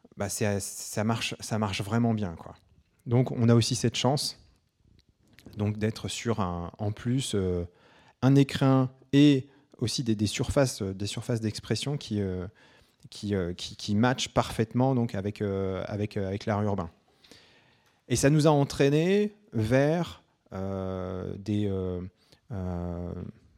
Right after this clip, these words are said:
comment dire, des, on a eu des certitudes assez tôt qui étaient, bon, bah, ce volume, en fait, cette taille, ça va nous permettre également dans cette exposition de présenter deux choses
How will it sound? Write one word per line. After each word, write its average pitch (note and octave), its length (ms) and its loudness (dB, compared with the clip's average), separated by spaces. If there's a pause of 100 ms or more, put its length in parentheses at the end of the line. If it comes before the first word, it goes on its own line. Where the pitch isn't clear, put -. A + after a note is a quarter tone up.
(120)
comment G2 260 -6
dire, - 280 -12 (380)
des, G2 460 -4
on G#2+ 200 -4
a G#2+ 40 4
eu A2 80 4
des A#2 100 4
certitudes - 580 0
assez A2 240 2
tôt E3+ 240 4
qui A2+ 220 -4
étaient, C3 340 2 (320)
bon, A#2+ 80 0
bah, A2+ 100 6
ce C3+ 140 0
volume, C3 460 4
en F3 80 4
fait, G3 180 0
cette - 240 2
taille, C3+ 400 0 (400)
ça - 160 0
va F#3+ 140 2
nous E3 120 6
permettre D3+ 640 0 (720)
également D#3+ 400 6
dans D3 80 4
cette C#3+ 200 2
exposition C#3+ 460 2
de E3+ 60 0
présenter C3+ 500 2
deux D#3+ 240 4
choses E3+ 560 2